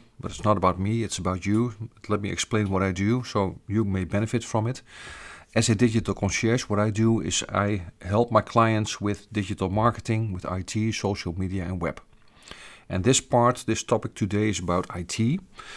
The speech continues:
And what I do with, for my clients is I help them with their, uh, Mac O S devices, uh, either a MacBook or an iMac or iPhone or iPad,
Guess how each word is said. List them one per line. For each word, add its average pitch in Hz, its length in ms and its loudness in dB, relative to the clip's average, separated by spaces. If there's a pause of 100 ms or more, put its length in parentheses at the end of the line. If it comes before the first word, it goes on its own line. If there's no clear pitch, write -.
(480)
And 110 200 -2 (100)
what 113 160 2
I 110 80 6
do 113 200 4
with, 120 300 2
for 117 160 4
my 107 120 4
clients 127 800 4
is 117 200 -2
I 110 140 0
help 107 380 2
them 135 420 0
with 104 440 0
their, 98 420 4 (240)
uh, 73 60 -10 (220)
Mac 98 360 0 (100)
O 110 160 2
S 101 160 0
devices, 104 840 2 (120)
uh, 104 220 -6
either 98 380 -2
a 90 200 0 (520)
MacBook 107 720 2
or 90 180 0
an 90 100 -2
iMac 110 580 4 (600)
or 69 540 -10
iPhone 104 800 -2
or 69 380 -12 (180)
iPad, 98 540 2